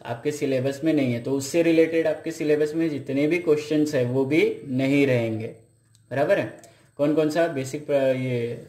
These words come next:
angle bisector theorem और property of three parallel lines,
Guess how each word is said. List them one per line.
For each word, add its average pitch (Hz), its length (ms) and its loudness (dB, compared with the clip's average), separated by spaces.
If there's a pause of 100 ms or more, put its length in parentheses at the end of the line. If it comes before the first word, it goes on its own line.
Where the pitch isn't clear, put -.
(120)
angle 131 260 2
bisector 151 480 2
theorem 151 360 2 (460)
और - 460 -2 (120)
property 127 280 -2
of 147 120 0
three 185 300 0
parallel 123 480 2
lines, 110 380 -6